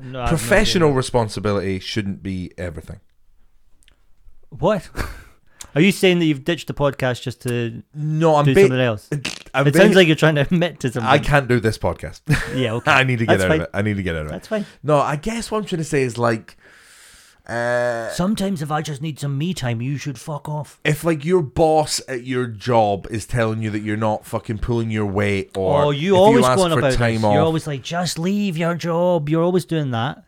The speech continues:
Speaker 2: I think you should take. Nah, not even that, 'cause you can't just leave your job. That is bad, isn't it?
Speaker 1: But you say that all the time.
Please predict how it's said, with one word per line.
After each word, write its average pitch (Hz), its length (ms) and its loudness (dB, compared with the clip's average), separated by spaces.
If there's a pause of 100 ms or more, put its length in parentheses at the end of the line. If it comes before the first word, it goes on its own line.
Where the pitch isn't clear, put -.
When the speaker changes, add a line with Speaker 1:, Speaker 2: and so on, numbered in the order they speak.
(100)
Speaker 2:
I 107 140 -2
think 101 180 -4
you 98 80 -6
should - 180 -10
take. - 400 -4 (1300)
Nah, 156 300 -2
not 208 200 -6
even 185 240 -4
that, 110 200 -4
'cause - 80 -12
you 110 80 -6
can't 131 240 -4
just 104 160 -10
leave 98 140 -4
your 90 100 -6
job. 80 220 -8
That 78 100 -6
is 80 100 -10
bad, 76 500 -10
isn't 80 120 -10
it? 78 60 -14
Speaker 1:
But 131 80 -6
you 165 120 -2
say 170 200 -8
that 147 100 -4
all 139 180 0
the 135 120 -2
time. 156 300 -2